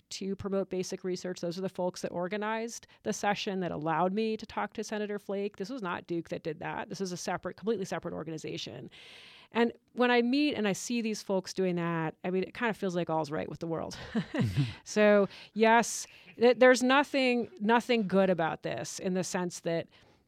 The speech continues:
Speaker 1: we have, like, there is, there is no, nobody should be assuming that this kind of funding is gonna continue. It's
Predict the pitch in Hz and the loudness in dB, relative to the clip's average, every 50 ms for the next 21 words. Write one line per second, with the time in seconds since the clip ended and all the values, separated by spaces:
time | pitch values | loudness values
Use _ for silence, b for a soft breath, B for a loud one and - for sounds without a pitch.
0 | b b _ _ _ _ _ _ _ - - _ _ - - 196 202 202 202 196 | b b _ _ _ _ _ _ _ -18 -18 _ _ -10 -2 2 4 4 6 6
1 | 190 185 160 - - - 196 196 - 214 185 220 226 214 214 214 185 - - - | 4 2 0 -2 -4 -2 -2 -2 0 2 2 4 4 4 4 2 0 0 -2 -2
2 | 190 190 208 220 214 214 180 196 214 220 220 220 220 220 220 208 196 - - 196 | 0 2 2 4 4 2 2 2 4 6 6 8 8 8 8 6 6 4 2 6
3 | 208 226 233 254 233 226 202 190 170 156 160 175 - - 208 196 175 202 190 185 | 8 10 10 10 10 8 4 4 2 0 -4 -6 -4 -2 -2 0 2 2 0 0
4 | - - 202 196 196 190 165 156 147 147 - 156 b b b b - 180 175 - | 2 2 2 2 2 2 0 0 -2 -4 -8 -10 b b b b 0 0 0 0
5 | - - 190 180 - - 190 185 175 180 - - 175 170 170 165 170 165 - 175 | -2 -2 -4 -4 -4 -4 -4 -4 -4 -4 -4 -4 -4 -4 -2 -2 -4 -4 -4 -4
6 | 165 160 - - 160 156 165 160 - - - - - 160 b b b b b b | -6 -6 -6 -8 -8 -8 -8 -8 -10 -10 -12 -14 -16 -16 b b b b b b
7 | b b b b b b - 202 196 | b b b b b b -2 -2 -2